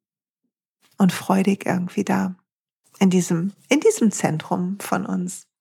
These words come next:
diesem Chakra. Und das tut gut. Mir tut das gut, innezuhalten und einen Moment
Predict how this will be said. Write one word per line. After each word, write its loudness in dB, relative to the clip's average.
diesem -4
Chakra. -10
Und 2
das 6
tut -2
gut. 0
Mir 4
tut -4
das 0
gut, 0
innezuhalten 0
und -2
einen 2
Moment 2